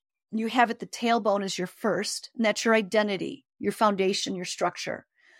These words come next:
Then you have that second chakra right above that, kind of under the navel in the hip area, that's your reproductive space. And that speaks to your creativity, your emotional depth. Think of your womb, your ability to create, whether it's children or otherwise.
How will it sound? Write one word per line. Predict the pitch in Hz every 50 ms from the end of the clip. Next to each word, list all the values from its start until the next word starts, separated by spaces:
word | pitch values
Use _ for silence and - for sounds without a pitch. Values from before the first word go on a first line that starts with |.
| - _ -
Then | - 226 233
you | 233
have | 233 220
that | 208 214 202 -
second | - - - 359 370 - 330 277
chakra | - - - 151 160 - - 180 214 277 311 _ _ _ _ _ _ _ -
right | - - 508
above | 466 285 - 247 240 247 240 -
that, | - 175 143 - _
kind | - - 277 262
of | 240
under | 208 226 247 240 262
the | 240
navel | 262 240 220 202 190 190 175 190 196 208 220 - _
in | - 202 202
the | 196
hip | 190 208 240 226 -
area, | 214 202 196 196 202 202 208 196
that's | 180 190 180 -
your | - 196 185
reproductive | 185 185 - - 175 170 214 208 208 - - 226 214 202 202
space. | - - - - 208 196 190 190 196 196 - - - - _ _ _ _ - - - - - _ _ -
And | 214 226 226
that | 220 175 - -
speaks | - - - 233 226 233 - -
to | - - 233 214 208
your | 196 196 190
creativity, | 180 - - - 190 180 175 - - - - 254 208 208 233 220 226 226 226 226 226 226 _ _ _ _ _
your | - 165 170
emotional | 180 190 196 202 214 - - - 180 170 160
depth. | 160 156 214 208 202 - - - - - - _ _ _ _ _ -
Think | - 208 -
of | 208 180 170
your | 185 185 175
womb, | 170 180 208 220 220 226 226 226 226 233 240
your | 226 185 175 175
ability | 175 160 190 196 196 196 196 202
to | 196 - 208
create, | - - - 208 208 202 202 196 -
whether | 190 190 185
it's | 185 175 - -
children | - - 214 208 190 208 202 190
or | 185 -
otherwise. | - 190 196 202 180 180 175 165 170 185 202 208 - -